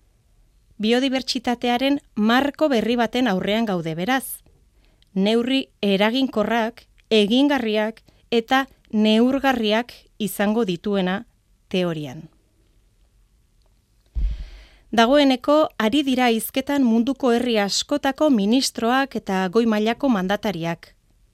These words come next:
baita hainbat gizatalderen ordezkariak ere.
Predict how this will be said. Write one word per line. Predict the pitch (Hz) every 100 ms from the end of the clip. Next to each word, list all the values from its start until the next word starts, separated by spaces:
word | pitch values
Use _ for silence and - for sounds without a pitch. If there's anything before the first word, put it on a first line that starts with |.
| _ _ -
baita | 190 196 - 233 233 -
hainbat | 196 220 220 254 196
gizatalderen | 185 - 214 233 226 226 240 269
ordezkariak | 190 185 175 - 208 185 165 -
ere. | 190